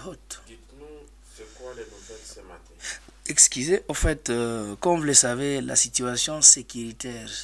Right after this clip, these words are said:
Speaker 1: dans la ville de Goma est relativement calme, sauf que nous déplorons encore une fois, euh, l'assassinat d'un jeune dans les territoires de Nyiragongo. Et comme vous le savez, Nyiragongo reste parmi les territoires les plus chauds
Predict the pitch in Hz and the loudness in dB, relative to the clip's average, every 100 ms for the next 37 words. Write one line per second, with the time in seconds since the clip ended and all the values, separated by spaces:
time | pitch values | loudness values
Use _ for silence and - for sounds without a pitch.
0 | 127 117 110 107 101 104 107 104 110 127 | -14 -12 -10 -8 -10 -12 -12 -10 -10 -10
1 | 131 117 113 110 - - 107 - - - | -12 -12 -10 -12 -12 -12 -12 -12 -12 -14
2 | - - - 95 95 - - 101 95 - | -6 -6 -8 -18 -18 -12 -10 -10 -12 -18
3 | - - - - - - - - 127 123 | -20 -20 -20 -20 -20 -20 -8 -6 -6 -10
4 | - 113 110 110 107 107 110 104 110 107 | -12 -10 -10 -10 -12 -14 -16 -14 -16 -14
5 | 113 110 117 110 - 113 104 - 123 110 | -14 -8 -8 -8 -14 -16 -16 -14 -12 -12
6 | - 175 208 135 110 104 104 104 107 110 | -10 -8 -8 -8 -14 -16 -14 -14 -8 -4
7 | 117 110 - 120 113 117 117 117 - - | -2 0 -2 -4 -10 -8 -8 -10 -18 -20
8 | - - 123 123 117 110 131 117 107 117 | -20 -14 -8 -8 -6 -4 -4 -4 -12 -12
9 | 113 110 110 110 - 110 104 101 98 - | -12 -12 -18 -18 -16 -18 -16 -20 -20 -20
10 | 92 135 170 180 202 - - - - - | -16 -14 -12 -14 -16 -20 -20 -20 -20 -20
11 | - 151 139 123 113 117 117 127 123 110 | -10 -10 -10 0 0 0 -10 -10 -10 -12
12 | 110 123 120 110 - 117 113 110 - - | -12 -14 -14 -14 -18 -18 -18 -18 -18 -16
13 | - 123 123 131 - - 104 110 117 113 | -12 -6 -6 -6 -14 -14 -12 -14 -14 -14
14 | 110 - 104 104 - 113 107 104 - 117 | -14 -16 -18 -18 -14 -14 -14 -16 -16 -8
15 | 123 - 180 | -4 -4 -6